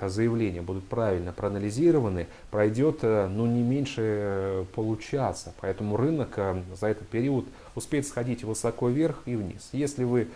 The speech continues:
э, друзья, хотите найти прям супер хорошую точку входа, э, нужно ждать, конечно же,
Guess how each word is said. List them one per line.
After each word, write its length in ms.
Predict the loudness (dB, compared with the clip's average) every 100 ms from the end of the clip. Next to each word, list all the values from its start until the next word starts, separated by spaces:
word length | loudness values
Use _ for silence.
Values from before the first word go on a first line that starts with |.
| -14 -20 -10
э, 180 | -2 0
друзья, 280 | 0 2 2
хотите 340 | 2 -2 -2
найти 320 | -2 -2 -2 -4
прям 280 | -2 -4
супер 280 | -4 -4 -6
хорошую 400 | -4 -2 -2 -4
точку 300 | -6 -6 -8
входа, 420 | -4 0 2 0 -2 -14 -6
э, 180 | 2 2
нужно 480 | 2 2 0 -2 -4 -4
ждать, 300 | 2 0 0
конечно 360 | -4 -6 -6 -4
же, 140 | -6